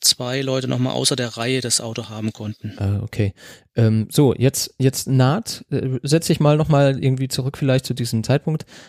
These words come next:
Speaker 2: Der, der Monat, in dem du das Auto bekommst, naht jetzt so. Wie, wie ist das? Du denkst dann schon darüber nach, was mache ich jetzt mit dem Auto, wo fahre ich so hin, gibt's irgendein Event oder was mache ich für Videos? Du hast ja den YouTube-Channel, das ist ja jetzt auch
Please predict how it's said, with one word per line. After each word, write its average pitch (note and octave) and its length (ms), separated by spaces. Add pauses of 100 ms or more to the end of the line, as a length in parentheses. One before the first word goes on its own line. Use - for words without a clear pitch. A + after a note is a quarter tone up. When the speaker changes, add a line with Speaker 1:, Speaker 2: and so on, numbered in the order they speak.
(160)
Speaker 2:
Der, A2+ 200
der A2+ 140
Monat, F3+ 460
in C3 220
dem C3+ 140
du F3 100
das F3+ 140
Auto D3+ 260
bekommst, A#2+ 420
naht G#2+ 260
jetzt - 180
so. G2 200 (440)
Wie, B2 360
wie F#3 120
ist - 160
das? A#2+ 140
Du B2+ 200 (540)
denkst D#3+ 240
dann C#3 320
schon G#3+ 360
darüber F3 340
nach, C#3 360
was - 140
mache B2+ 120
ich A#2+ 60
jetzt A#2+ 140
mit G#2+ 120
dem G#2 120
Auto, C#3 320
wo A2+ 80
fahre F#2+ 200
ich - 80
so G#2 120
hin, E3 480
gibt's - 220
irgendein B2+ 260 (100)
Event C#3+ 640
oder C3 240
was B2 480
mache B2+ 140
ich - 80
für B2 160
Videos? D3+ 400
Du C3 160
hast C3 160
ja C3 80
den B2 160
YouTube-Channel, C3+ 580
das B2+ 140
ist B2 120
ja B2+ 100
jetzt - 120
auch - 220